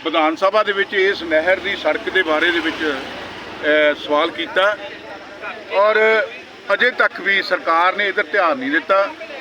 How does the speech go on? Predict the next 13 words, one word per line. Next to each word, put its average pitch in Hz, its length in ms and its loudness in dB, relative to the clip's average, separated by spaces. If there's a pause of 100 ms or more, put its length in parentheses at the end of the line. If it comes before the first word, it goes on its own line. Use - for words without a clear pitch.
(380)
ਅਨੇਕਾਂ 175 460 2
ਜਾਨਾਂ 180 380 2
ਜਿਹੜੀਆਂ, 190 480 4 (680)
ਇਹ 196 60 4
ਸੜਕ, 185 380 -2 (180)
ਜਦੋਂ 170 240 0
ਤੋਂ 196 240 0
ਇਹ 196 80 2
ਸੜਕ 160 280 -2
ਹੈ, 151 160 -2 (180)
ਬਣ 147 160 2
ਗਈ 185 240 2
ਆ 127 160 2